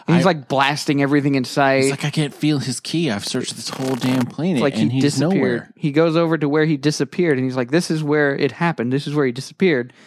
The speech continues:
Speaker 1: Suddenly, this ring that's on his right hand starts, uh, acting up, and he's
Speaker 2: Yes.
Speaker 1: like, "Oh, the time ring.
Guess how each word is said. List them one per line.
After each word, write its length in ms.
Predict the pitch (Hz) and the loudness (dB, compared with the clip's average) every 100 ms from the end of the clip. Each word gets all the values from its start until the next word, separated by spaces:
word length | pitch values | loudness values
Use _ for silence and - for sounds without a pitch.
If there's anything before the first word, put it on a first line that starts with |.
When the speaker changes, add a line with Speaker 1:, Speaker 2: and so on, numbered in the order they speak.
| - _ - | -20 _ -4
Speaker 1:
Suddenly, 600 | 185 202 190 175 170 - _ _ | 0 2 2 2 2 -2 _ _
this 140 | 143 139 | -4 -2
ring 340 | 131 170 180 | 0 2 2
that's 160 | 143 147 | 0 -2
on 80 | 143 | -4
his 120 | 127 | -4
right 220 | 135 143 | -2 0
hand 400 | 131 160 143 135 131 | 2 2 2 0 -2
starts, 420 | - 123 117 135 | -2 -2 -2 -2
uh, 300 | 123 120 120 - _ _ _ _ - | 0 0 -4 -10 _ _ _ _ -2
acting 380 | 120 - 120 117 | -2 0 -2 0
up, 200 | 131 139 | 0 0
and 80 | |
he's 140 | 131 120 | -2 0
Speaker 2:
Yes. 20 | |
Speaker 1:
like, 140 | 127 - 175 | -2 -2 0
"Oh, 300 | 196 151 131 | 2 2 0
the 120 | 139 | -2
time 460 | - 165 190 175 120 | 0 0 2 0 -2
ring. 400 | 117 110 113 | -4 -4 -6